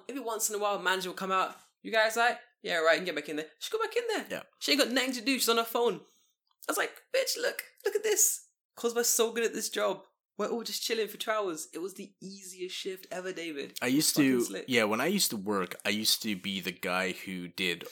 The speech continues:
Speaker 2: all the milk deliveries and, like, milk orders.
Speaker 1: I hate, that was me. Yeah, I hate
Speaker 2: Yeah,
Speaker 1: milk.
Speaker 2: so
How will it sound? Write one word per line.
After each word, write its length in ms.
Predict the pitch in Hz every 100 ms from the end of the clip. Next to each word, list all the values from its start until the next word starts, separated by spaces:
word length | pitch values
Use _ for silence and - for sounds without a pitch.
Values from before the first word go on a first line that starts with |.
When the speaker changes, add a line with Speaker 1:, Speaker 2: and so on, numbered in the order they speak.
| 101
Speaker 2:
all 180 | 92
the 300 | 90 95 87
milk 360 | 87 92 95 92
deliveries 460 | 139 117 131 147 135
and, 80 | 98
like, 200 | 90 95
milk 280 | 92 101
orders. 280 | 71 80 76
Speaker 1:
I 80 | 131
hate, 480 | - - - 120 135
that 80 | 123
was 140 | -
me. 280 | 120 117 110
Yeah, 160 | 113 110
I 40 |
hate 220 | 107 117 120
Speaker 2:
Yeah, 180 | 104 -
Speaker 1:
milk. 140 | - -
Speaker 2:
so 460 | - 127 110 113